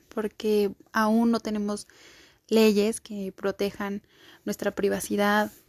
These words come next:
de todas estas plataformas. Entonces, por medio de los algo-, algoritmos, pues,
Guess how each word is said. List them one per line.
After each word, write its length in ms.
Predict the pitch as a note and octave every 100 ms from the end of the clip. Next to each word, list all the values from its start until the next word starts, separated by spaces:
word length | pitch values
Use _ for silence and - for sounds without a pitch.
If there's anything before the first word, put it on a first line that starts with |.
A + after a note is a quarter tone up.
| -
de 160 | - G3+
todas 340 | - G#3 G3+
estas 520 | G3+ - G#3 G3+ - - - _ _ _ _ _ -
plataformas. 1000 | - G#3+ G#3 G3 A3 A3 G#3+ G#3 G#3 - _ - - - -
Entonces, 440 | G#3 G#3+ G3+ G#3
por 120 | G#3
medio 180 | G#3 G3+
de 60 | G3+
los 160 | G3+
algo-, 300 | G#3+ G#3 G#3+ -
algoritmos, 600 | G#3 G#3+ A#3 A3 A3 -
pues, 340 | - - -